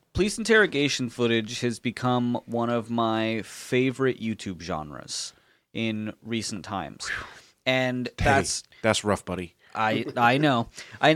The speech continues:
Speaker 1: that's not because I'm, like, interested in their interrogation tactics or that there's <clears throat> some parts of it that are psychologically interesting and, uh,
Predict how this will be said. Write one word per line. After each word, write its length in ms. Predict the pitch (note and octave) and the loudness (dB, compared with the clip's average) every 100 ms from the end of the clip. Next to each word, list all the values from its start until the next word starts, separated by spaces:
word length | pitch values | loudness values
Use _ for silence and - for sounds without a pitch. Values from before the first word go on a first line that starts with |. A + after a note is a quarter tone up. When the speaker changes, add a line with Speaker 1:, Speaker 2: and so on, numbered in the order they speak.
| D#3 | 4
Speaker 1:
that's 320 | D#3 D3+ - | 6 6 6
not 240 | F#3 E3+ | 4 4
because 540 | E3+ D3 D#3+ D#3+ D#3 C#3 | 2 2 6 6 4 0
I'm, 240 | B2+ C3+ B2+ | 2 2 2
like, 320 | B2 A2+ - - | 2 0 -4 -6
interested 640 | C3 C3 - G#2+ - G2+ | -6 -4 0 -2 -2 -6
in 100 | G2+ | -6
their 160 | G2 F#2+ | -6 -6
interrogation 720 | G2 A#2+ A#2 A#2 A#2+ A#2 A#2 | -4 0 0 2 0 -2 -6
tactics 680 | G#2 B2 A#2+ A2+ G2 - - | 2 4 4 0 -4 -4 -4
or 340 | - A#2 G#2+ - - - - _ - | 0 2 0 -4 -16 -20 -20 _ 2
that 180 | D3+ C#3 | 2 4
there's 300 | E3+ F3+ E3+ - | 6 6 4 -2
<clears throat> 60 | - | -4
some 380 | C#3 - E3+ F3+ | -2 4 4 4
parts 320 | D#3 C#3+ C3+ | 4 4 4
of 100 | C3+ | -2
it 160 | B2 - | -4 -2
that 100 | B2 - | -4 -2
are 600 | A#2 A#2 A#2+ A#2+ A#2 A#2 - - - | 2 4 4 4 2 2 -2 -20 -12
psychologically 720 | - G#2 G#2 A2 B2+ C#3 C#3+ | -4 -4 0 2 2 0 0
interesting 760 | C#3+ C#3 D3 C#3 D#3 D3 D3 D3 | 0 2 2 2 -2 -2 -4 -6
and, 460 | A#2 A2+ A2 G#2+ G#2 | -4 -2 -2 -4 -6
uh, 380 | G#2+ G#2+ G2+ | -2 -2 0